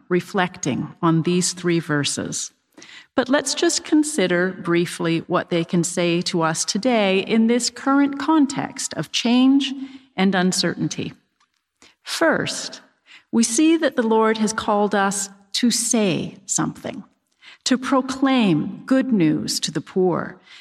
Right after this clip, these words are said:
to proclaim freedom for captives, and to proclaim the year of the Lord's favor. These are all proclamations of good news. In our context today,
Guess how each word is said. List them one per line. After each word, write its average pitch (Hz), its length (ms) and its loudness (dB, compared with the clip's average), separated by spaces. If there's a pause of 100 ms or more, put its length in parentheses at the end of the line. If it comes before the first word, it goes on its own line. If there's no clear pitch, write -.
(120)
to 240 160 2
proclaim 254 880 2
freedom 240 480 2
for 247 160 -2
captives, 151 800 -4 (360)
and 190 200 4
to 202 120 2
proclaim 214 840 0
the 165 80 0
year 160 460 0
of 170 160 -2
the 175 80 0
Lord's 156 340 0
favor. 185 640 -2 (720)
These 311 180 4
are 285 120 4
all 262 240 2
proclamations 240 1080 2
of 175 240 -2
good 220 240 2
news. 208 680 2 (540)
In 214 160 6
our 254 140 4
context 247 840 0
today, 165 560 -2